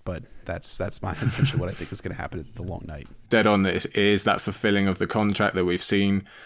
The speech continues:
Speaker 2: for eight thousand years, and there's this idea that Westeros, or kind of Planetos, has been stuck in this one, uh, era of history and this one society for eight millennia, because,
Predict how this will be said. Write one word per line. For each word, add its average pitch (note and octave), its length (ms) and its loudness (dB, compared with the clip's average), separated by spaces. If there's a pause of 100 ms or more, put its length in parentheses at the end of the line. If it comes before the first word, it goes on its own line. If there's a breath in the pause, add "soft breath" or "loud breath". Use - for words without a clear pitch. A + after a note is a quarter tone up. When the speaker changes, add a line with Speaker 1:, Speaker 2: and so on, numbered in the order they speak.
(140 loud breath)
Speaker 2:
for G2+ 140 0
eight G2 180 2
thousand G2 380 4
years, G2 420 4 (100)
and F2 260 0
there's F2 200 0
this F2 180 0
idea F#2 360 2
that - 260 -2 (360)
Westeros, F#2+ 680 0 (100)
or E2+ 180 -4 (160)
kind E2+ 160 -6
of D#2 80 -10
Planetos, F#2 440 0
has F#2 100 -2
been F2 160 -2
stuck - 360 0
in E2+ 160 0
this - 260 -2 (140)
one, F2+ 500 0 (460 loud breath)
uh, E2 360 -4 (480)
era G2+ 340 6
of F#2 200 0
history G2+ 440 2
and F#2 100 2
this F#2+ 140 0
one G2 140 2
society G2+ 600 2
for G2 380 2 (520)
eight G#2 160 0
millennia, G#2+ 440 2
because, F#2 640 0